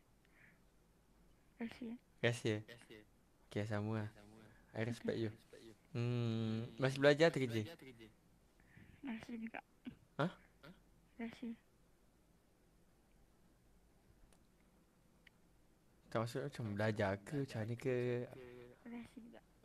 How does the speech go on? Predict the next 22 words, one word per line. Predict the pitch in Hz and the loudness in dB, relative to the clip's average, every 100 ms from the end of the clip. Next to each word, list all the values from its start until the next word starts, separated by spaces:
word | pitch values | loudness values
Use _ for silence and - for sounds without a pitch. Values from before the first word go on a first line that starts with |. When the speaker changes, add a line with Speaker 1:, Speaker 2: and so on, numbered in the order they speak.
| - | -6
Speaker 2:
Ah, | 101 101 | -4 0
kedua-dua | 120 135 131 139 | 4 4 6 4
ke, | 143 - 143 | 4 4 6
tak | 139 127 127 | 8 8 6
ke? | 135 - | 4 6
Oh, | |
rahsia | 120 117 120 120 | 6 6 4 4
juga. | 95 | 4
Okey, | 110 101 - | 4 -2 0
kalau | 104 110 | 2 4
macam | 123 117 | 2 0
tak | 107 | 0
apa. | 101 107 120 - 107 104 - - - 123 | 0 -2 -12 -18 -18 -20 -20 -20 -14 -4
Ah, | 117 110 110 110 107 107 107 110 113 113 113 113 113 113 - - - - - - - - - _ - - - - - - - - - - - | 0 4 4 4 4 4 4 4 2 2 2 0 0 -4 -10 -16 -18 -20 -20 -20 -20 -20 -20 _ -20 -20 -20 -20 -20 -20 -20 -20 -20 -16 -12
ah, | - - 53 50 - - - | -6 -4 -2 -2 -6 -6 6
main | 165 | 8
P | 156 | 10
U | |
B | 175 | 8
G | 185 | 8
tak? | 113 - - - - - - - - - - - - - - - - - | 6 4 -4 -12 -12 -14 -16 -20 -20 -20 -20 -20 -20 -20 -20 -20 -20 -2
Main? | 135 127 | 2 4